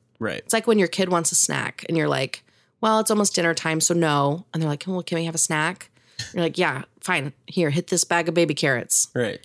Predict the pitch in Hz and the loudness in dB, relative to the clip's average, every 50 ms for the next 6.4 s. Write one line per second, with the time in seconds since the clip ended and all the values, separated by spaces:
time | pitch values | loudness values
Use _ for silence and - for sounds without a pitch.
0 | - _ - 180 175 180 175 151 - - - - 151 170 165 156 156 147 143 - | -12 _ 0 2 4 4 4 2 2 0 0 0 2 2 2 2 2 0 -2 -4
1 | - 151 156 151 135 120 107 87 - - - _ - 117 113 113 107 104 104 107 | -4 -2 0 0 0 -2 -4 -6 -8 -12 -12 _ -4 -2 -2 -2 -2 -2 -2 -2
2 | 113 113 - 113 113 180 - - 190 185 190 185 202 196 185 - - 220 190 175 | -2 -2 -2 -2 0 0 0 2 4 4 4 4 2 2 2 2 2 2 4 4
3 | - - - - 180 175 175 160 143 104 - - - - - - - 113 180 180 | 4 4 4 4 2 2 2 2 0 -2 -2 -2 0 0 0 0 -2 0 2 2
4 | - - 180 170 - 185 185 185 180 180 - - 214 208 208 190 180 165 170 165 | 2 2 2 2 2 4 4 4 2 2 -2 0 2 4 4 4 4 4 4 2
5 | 156 - 143 151 143 135 131 - 131 117 82 - - - 202 - - - 247 - | 2 2 2 0 0 0 0 -2 -2 -4 -4 -6 -6 -2 -2 -2 2 2 0 0
6 | - 107 104 - - - 320 | 0 -2 -2 0 2 2 2